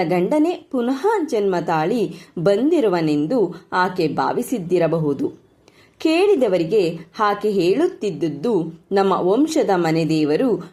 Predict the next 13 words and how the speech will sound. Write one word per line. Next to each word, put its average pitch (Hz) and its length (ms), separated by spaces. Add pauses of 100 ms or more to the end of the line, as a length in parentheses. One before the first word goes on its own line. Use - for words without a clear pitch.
ವೆಂಕಟರಮಣ 202 800
ಸ್ವಾಮಿ. 151 520 (400)
ಆ 185 180
ಹೆಸರನ್ನು 202 680
ಮಗುವಿಗಿಟ್ಟರೆ 165 1300 (200)
ಅವನ 175 300
ಹೆಸರನ್ನು 180 720
ಕೂಗಿದಾಗಲೆಲ್ಲ 160 1080 (520)
ಭಗವಂತನ 196 720
ನಾಮಸ್ಮರಣೆ 170 840
ಮಾಡಿದಂತಾಗುತ್ತದೆ 151 1400
ಎಂದು 170 280
ಹೇಳುತ್ತಿದ್ದರು. 160 1040